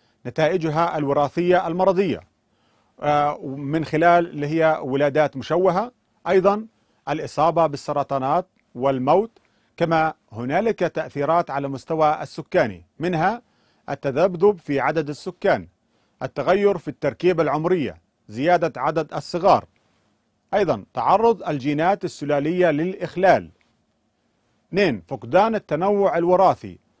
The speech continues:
والتأقلم، وحتى على التعايش مع النظام، أيضًا الانقراض.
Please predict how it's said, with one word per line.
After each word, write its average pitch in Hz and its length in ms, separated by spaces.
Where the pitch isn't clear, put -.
والتأقلم، 151 880
وحتى 185 360
على 160 240
التعايش 175 680
مع 165 300
النظام، 165 480
أيضًا 180 360
الانقراض. 180 540